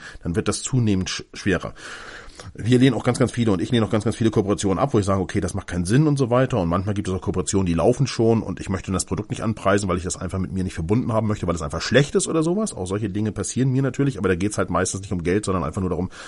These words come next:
dass das Produkt zur Verfügung gestellt wurde oder irgend so etwas. Und dann fällt mir das natürlich leicht, weil das ist ja nicht mein Hauptgeschäftsmodell.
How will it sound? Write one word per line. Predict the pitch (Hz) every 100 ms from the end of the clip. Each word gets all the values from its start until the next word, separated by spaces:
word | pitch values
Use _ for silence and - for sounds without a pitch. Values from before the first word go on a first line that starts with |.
| - - -
dass | -
das | -
Produkt | - 95 87
zur | 82
Verfügung | 78 101 95
gestellt | - 82 73
wurde | 76 69 -
oder | 85
irgend | 85 80
so | 85
etwas. | 85 95 87
Und | -
dann | 82
fällt | 92 82
mir | 95
das | 95
natürlich | 101 73
leicht, | 80 104 -
weil | 78
das | 76
ist |
ja | 90
nicht | 87 -
mein | 87
Hauptgeschäftsmodell. | - 90 90 - 139 87 69 67